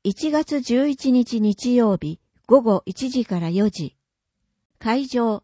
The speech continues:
東図書館。対象、市内在住の小学三年生から六年生。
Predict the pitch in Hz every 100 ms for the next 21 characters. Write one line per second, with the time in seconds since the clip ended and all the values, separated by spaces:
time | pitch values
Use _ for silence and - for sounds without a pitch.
0 | _ - 202 320 - - 254 254 - 160
1 | 151 _ _ _ _ _ _ _ _ _
2 | - 233 247 233 220 208 _ _ - 294
3 | 311 277 196 196 240 233 240 220 214 214
4 | 277 285 277 262 - 254 294 302 302 -
5 | 185 - 175 170 180 - 254 254 233 -
6 | 151